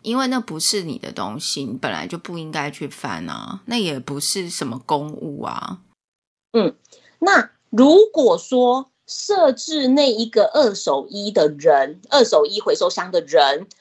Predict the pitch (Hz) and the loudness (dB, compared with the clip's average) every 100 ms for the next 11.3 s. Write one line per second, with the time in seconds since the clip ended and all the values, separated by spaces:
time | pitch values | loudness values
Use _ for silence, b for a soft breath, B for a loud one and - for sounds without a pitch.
0 | b - 277 311 294 190 151 - 302 262 | b -4 -2 -2 -2 -4 -4 -2 0 0
1 | 226 262 240 262 233 254 240 269 233 - | -2 -2 -2 -2 0 0 0 -4 -8 -8
2 | 180 185 220 233 240 214 190 151 - 247 | -10 -8 -2 0 0 0 0 0 2 2
3 | 208 202 202 233 220 208 220 254 196 185 | 4 2 4 6 6 4 2 -4 -8 -4
4 | 175 180 175 156 151 156 214 185 b b | -4 -4 -4 -2 0 0 2 0 b b
5 | b - 359 294 190 208 220 202 170 - | b -2 2 2 4 4 2 2 -4 -2
6 | 196 233 269 226 156 - - 247 208 226 | 4 4 4 -2 -6 -4 2 2 4 2
7 | 226 214 214 175 170 180 160 180 185 202 | 4 2 4 2 4 2 2 2 2 2
8 | 214 185 196 - 269 220 214 - 202 202 | 0 -2 -4 -2 4 4 2 -2 0 0
9 | - 190 - - 180 - 392 381 269 226 | 2 2 2 -4 -12 -2 0 2 0 0
10 | 226 254 254 214 180 - 151 135 - 160 | 0 0 -4 -4 -2 0 0 2 0 0
11 | 160 143 - | 0 -4 -6